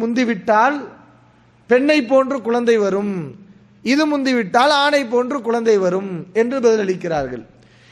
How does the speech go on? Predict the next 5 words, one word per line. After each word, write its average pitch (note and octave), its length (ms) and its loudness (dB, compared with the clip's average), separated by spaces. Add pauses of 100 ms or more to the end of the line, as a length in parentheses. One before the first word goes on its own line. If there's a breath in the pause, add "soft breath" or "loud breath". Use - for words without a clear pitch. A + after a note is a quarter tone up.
(120)
இது A#3+ 160 -2
புகாரில A#3+ 600 0 (160)
மூவாயிரத்தி A#3+ 640 2
தொள்ளாயிரத்தி G#3 720 2 (380 loud breath)
முப்பத்தி B3+ 460 0